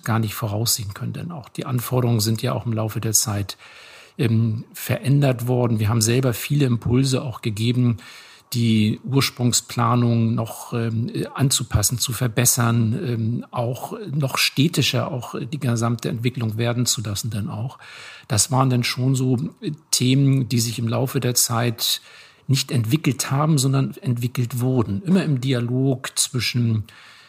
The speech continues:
äh, unserer Gesellschaft, ähm, dann aber auch natürlich den politischen Auftraggebern und was ganz wichtig ist, auch durch die Resonanz aus der Öffentlichkeit heraus, aber auch aus der sich aufbauenden Bewohnerschaft und Nutzerschaft in der Hafen City heraus.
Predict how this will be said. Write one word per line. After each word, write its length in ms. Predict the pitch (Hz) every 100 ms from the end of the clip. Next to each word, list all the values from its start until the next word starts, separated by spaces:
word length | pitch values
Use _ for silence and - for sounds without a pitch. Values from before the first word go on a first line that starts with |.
| -
äh, 160 | 113
unserer 340 | 120 151 151 143
Gesellschaft, 920 | 135 139 139 - 127 123 - - -
ähm, 300 | 127 117 110
dann 160 | 113 110
aber 220 | 117 110
auch 180 | 110 117
natürlich 420 | 117 - 113 110
den 280 | 117 113 110
politischen 480 | 113 131 - 120 -
Auftraggebern 720 | 135 - - 127 131 131 131
und 140 | 117
was 160 | 131 -
ganz 280 | 131 131 123
wichtig 280 | 143 135 147
ist, 240 | 131 -
auch 360 | 170 127 120 -
durch 380 | 123 123 -
die 180 | - 120
Resonanz 560 | 120 113 120 127 135 -
aus 160 | 117
der 120 | - 127
Öffentlichkeit 640 | - 107 101 110 104 -
heraus, 460 | 107 113 151 - - _ -
aber 300 | 117 123 -
auch 200 | 156 147
aus 200 | 131 -
der 100 | 110
sich 320 | 117 - -
aufbauenden 960 | 123 131 - 139 127 131 127 123 120 - - -
Bewohnerschaft 880 | 113 117 131 127 - 131 - - -
und 160 | 120
Nutzerschaft 540 | 117 120 131 - 120 -
in 80 | 123
der 120 | 107
Hafen 220 | 104 107
City 240 | - -
heraus. 480 | 87 92 - - -